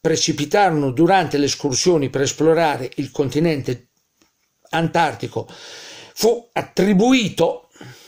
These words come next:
ovviamente a interventi armati da parte di militari nazisti che erano rimasti a presidiare quella zona e a custodire i segreti.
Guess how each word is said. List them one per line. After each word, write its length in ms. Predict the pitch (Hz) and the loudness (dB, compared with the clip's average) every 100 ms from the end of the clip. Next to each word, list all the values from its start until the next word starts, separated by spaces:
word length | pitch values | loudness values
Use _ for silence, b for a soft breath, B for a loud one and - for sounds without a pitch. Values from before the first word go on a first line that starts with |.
| B B B B | B B B B
ovviamente 840 | - 127 147 170 151 127 113 160 - | -6 -2 0 2 0 -2 0 0 0
a 100 | 170 | -2
interventi 600 | 190 190 208 180 143 220 | 0 2 2 2 0 2
armati 420 | 240 208 143 - | 2 2 0 -2
da 140 | 139 165 | -4 -2
parte 400 | 170 135 - 127 | -2 -2 -6 -4
di 80 | |
militari 500 | 147 175 165 156 135 | 0 0 0 -2 -2
nazisti 640 | 165 233 240 165 131 - 110 B B B | -2 -2 -2 -2 -4 -6 -10 B B B
che 160 | - 226 | 0 2
erano 380 | 170 135 135 - | 2 0 -4 -2
rimasti 760 | 147 226 220 165 - - 127 - | 0 2 2 0 -4 -6 -10 -4
a 320 | 170 160 - _ _ _ _ | -2 -2 -4 _ _ _ _
presidiare 640 | 190 233 196 175 165 131 | 0 0 0 0 0 0
quella 280 | 110 240 226 | 2 2 2
zona 340 | 139 127 123 B B B | 0 -4 -4 B B B
e 100 | - | -2
a 80 | 190 | -2
custodire 800 | 185 170 - 147 131 127 123 117 - | 0 0 0 0 -2 -4 -4 -6 -8
i 200 | 151 156 - | -8 -8 -6
segreti. 840 | - - 131 113 101 98 117 | -4 -2 -4 -6 -8 -10 -16